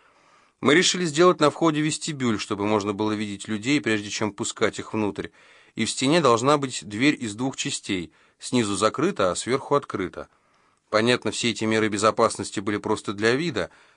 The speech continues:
они бы не остановили любого, кто может вышибить дверь ногой, что уж говорить о вооруженном человеке.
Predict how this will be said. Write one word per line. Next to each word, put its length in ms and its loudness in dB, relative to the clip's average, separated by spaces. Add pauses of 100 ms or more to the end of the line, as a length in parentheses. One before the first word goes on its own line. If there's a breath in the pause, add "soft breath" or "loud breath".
они 200 0
бы 140 -2
не 120 2
остановили 560 0
любого, 500 0
кто 180 -8
может 300 -4
вышибить 420 -6
дверь 240 -2
ногой, 460 -2 (180 soft breath)
что 200 -6
уж 100 -4
говорить 340 0
о 60 -4
вооруженном 580 0
человеке. 640 -4